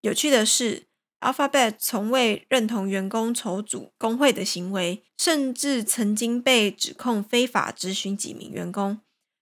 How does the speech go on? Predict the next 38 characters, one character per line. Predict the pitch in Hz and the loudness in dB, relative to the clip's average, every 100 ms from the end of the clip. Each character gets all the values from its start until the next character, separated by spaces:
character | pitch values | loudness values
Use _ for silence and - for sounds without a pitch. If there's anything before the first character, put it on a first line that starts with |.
| - | -4
这 | 349 | 0
些 | 359 349 | 4 4
员 | 262 254 | 4 4
工 | 269 285 | 4 2
随 | - 214 | 2 0
后 | 240 285 254 | 2 4 4
因 | 254 | 2
抗 | 269 285 226 | -2 -2 -2
议 | 240 226 | -2 -2
公 | 214 214 | 0 0
司 | 233 - 220 | -2 -4 -2
政 | 247 208 | 0 0
策 | 185 240 190 | 0 -2 -2
并 | - 240 202 220 | -2 -2 -2 -2
试 | - 269 | -2 -2
图 | - 190 196 | -4 -10 -10
组 | - 190 - | -8 -10 -8
织 | - 226 | -8 -4
工 | 214 214 | -2 -2
会 | 269 233 - | 0 0 -2
而 | - 202 | -6 -4
被 | 226 | -4
解 | 202 - - | -4 -8 -10
雇。 | 208 170 _ _ _ - | -10 -10 _ _ _ -6
Google | 302 339 220 | -2 2 2
事 | 208 254 | 2 0
后 | 247 269 220 | 0 2 0
表 | - - | -2 -8
示 | 214 - 220 | -4 -4 -4
其 | - - | -2 -4
一 | 226 220 | -4 -4
切 | - 285 | 0 0
决 | 208 233 | 0 -6
策 | - 233 | -4 -2
符 | 202 - | -4 -8
合 | 190 196 | -8 -6
法 | 196 - - | -6 -8 -8
规， | 208 208 233 | -6 -6 -8